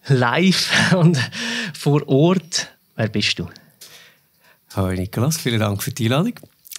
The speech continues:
Speaker 1: Sehr gerne.
Speaker 2: Ähm, mein Name ist Silvan Müller, ich bin Fotograf, äh,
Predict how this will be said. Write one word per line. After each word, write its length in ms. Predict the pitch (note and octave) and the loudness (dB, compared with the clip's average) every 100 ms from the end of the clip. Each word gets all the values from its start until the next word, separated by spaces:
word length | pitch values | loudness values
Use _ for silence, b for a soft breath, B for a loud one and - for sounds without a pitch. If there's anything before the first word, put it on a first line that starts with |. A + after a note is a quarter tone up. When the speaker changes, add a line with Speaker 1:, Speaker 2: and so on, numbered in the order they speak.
| - | -2
Speaker 1:
Sehr 100 | B2+ | 2
gerne. 220 | A#2 A2 | 4 4
Speaker 2:
Ähm, 340 | G2+ G2 F2+ - - - | 2 2 -2 -8 -14 -4
mein 220 | A2 G#2+ | 0 2
Name 280 | G2 G2 G2 | 2 2 0
ist 140 | F2 | 0
Silvan 300 | - G#2+ G#2 | -2 0 0
Müller, 340 | F#2+ G2 A#2+ C3+ - - | 2 0 -2 -4 -8 -16
ich 300 | - G#2 - - | -6 -4 -4 -8
bin 400 | - F#2+ F2+ F#2 - | -2 0 0 -4 -4
Fotograf, 1000 | - G2+ - G#2 F#2+ C3 F#3+ - - - | -4 -4 -2 0 2 2 0 -4 -14 -12
äh, 500 | F#3+ A2 G2 G2 F2+ | -4 -2 -2 -2 -6